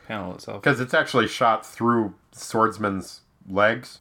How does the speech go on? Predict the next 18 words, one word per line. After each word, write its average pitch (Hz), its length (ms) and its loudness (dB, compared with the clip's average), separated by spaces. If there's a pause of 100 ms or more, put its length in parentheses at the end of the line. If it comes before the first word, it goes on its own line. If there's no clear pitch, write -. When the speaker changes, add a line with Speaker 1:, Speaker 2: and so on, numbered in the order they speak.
Speaker 2:
and 117 120 -2
it's 113 120 -6
just 120 200 -2
Val 113 220 4
going 107 260 2
through 110 160 -2
the 101 80 -2
treasure 101 380 0
chest, 104 320 0
and 95 120 -4
he's 104 160 -4
going, 95 220 2
"So?" 143 440 4
and 117 140 0
she's 110 180 -6
going, 104 280 -2 (160)
"So 269 280 2
what?" 156 300 4